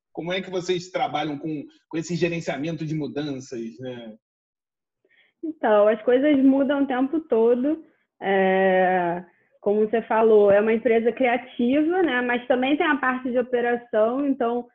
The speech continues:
Speaker 2: a, a, eu acho que o Lean, ele veio pra tentar encontrar um equilíbrio ali.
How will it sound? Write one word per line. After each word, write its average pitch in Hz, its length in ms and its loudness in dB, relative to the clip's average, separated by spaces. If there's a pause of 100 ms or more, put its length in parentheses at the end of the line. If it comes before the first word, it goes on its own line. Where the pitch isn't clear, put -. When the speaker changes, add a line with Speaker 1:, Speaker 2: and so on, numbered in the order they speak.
(260)
Speaker 2:
a, 202 640 0
a, - 20 -2
eu 226 60 2
acho 247 220 0
que 311 100 4
o 302 80 6
Lean, 285 360 4
ele 311 220 4
veio 269 240 2
pra 285 140 -2
tentar 277 400 -2
encontrar 277 520 0
um 262 80 -2
equilíbrio 233 760 0
ali. 220 400 0